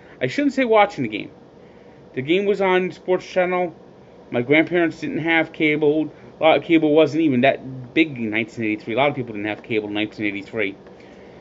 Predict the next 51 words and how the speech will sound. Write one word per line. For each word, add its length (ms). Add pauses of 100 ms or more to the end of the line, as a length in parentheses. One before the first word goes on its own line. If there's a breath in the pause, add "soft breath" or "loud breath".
(120)
Uh, 200
but 500
I 60
remember 280
listening 380
to 60
the 60
game 280
on 200
the 100
radio 380
at 80
my 80
grandparents' 560
house 400 (500 loud breath)
and 100
not 180
knowing 280
what 100
the 60
hell 260
a 60
no-hitter 320
was. 260
I 60
was 140
seven 260
years 180
old. 200
It's 80
the 80
first 260
time 140
I 20
ever 140
even 200 (380 loud breath)
heard 160
the 60
phrase 360
no-hitter, 480 (580 loud breath)
as 100
Dave 220
Righetti, 460
uh, 160
blanked 380
the 80
Red 220
Sox 280
four 220
to 80
nothing. 400